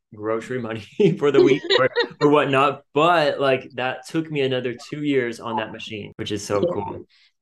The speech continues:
Speaker 1: And then what is your favorite part of the business as far as, like, the overall cycle from when you, like, start one of your items to as you're saying goodbye in the mail?
Speaker 2: I think for me, it's the,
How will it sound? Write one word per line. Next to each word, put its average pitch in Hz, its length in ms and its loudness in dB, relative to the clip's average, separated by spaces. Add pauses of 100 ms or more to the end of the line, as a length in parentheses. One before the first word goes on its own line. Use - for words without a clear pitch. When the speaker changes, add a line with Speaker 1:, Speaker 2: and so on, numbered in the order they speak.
(500)
Speaker 1:
And 139 160 4
then 143 200 4
what 135 180 4
is 170 200 0
your 143 340 4
favorite 135 480 0
part 120 260 -2
of 107 100 -14
the 113 60 -6
business 107 640 -6
as 120 220 -2
far 120 260 2
as, 113 140 -4
like, 113 240 0 (280)
the 131 180 -4
overall 127 760 2
cycle 117 540 -6
from 120 220 -6
when 117 180 -2
you, 113 200 0
like, 107 220 0
start 135 600 -2
one 127 160 -4
of 135 80 -4
your 139 140 0
items 131 500 -6
to 117 560 -4
as 113 200 -8
you're 117 140 -4
saying 113 280 -6
goodbye 104 600 -4
in 110 120 -10
the 107 60 -8
mail? 101 360 -8 (100)
Speaker 2:
I - 80 -2
think 381 240 0
for 311 100 2
me, 277 220 4
it's 240 240 -8
the, 208 400 -2